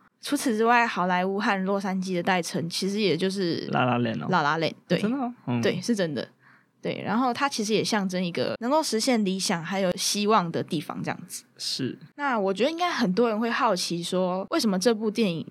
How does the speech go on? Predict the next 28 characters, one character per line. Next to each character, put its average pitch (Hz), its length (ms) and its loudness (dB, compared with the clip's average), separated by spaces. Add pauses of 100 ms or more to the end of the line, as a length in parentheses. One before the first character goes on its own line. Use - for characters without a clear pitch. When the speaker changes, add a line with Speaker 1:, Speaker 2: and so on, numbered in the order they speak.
(140)
Speaker 1:
一 - 100 -2
定 226 160 2
要 220 140 2
用 196 200 2
那 196 100 -2
个 165 240 0
歌 208 200 2
舞 170 140 0
剧 175 220 -2
的 156 100 -2
方 170 260 -4
式 180 180 -4
去 175 180 -4
做 170 180 0
呈 - 240 -6
现？ 156 260 -4 (120)
Speaker 2:
嗯。 135 200 -6 (240)
Speaker 1:
对， - 240 -4 (220)
那 415 80 2
我 285 60 6
觉 262 80 4
得 285 180 2
应 285 180 -4
该 302 220 0
是 294 180 -2
一 202 140 0
部 240 160 0
分 202 320 0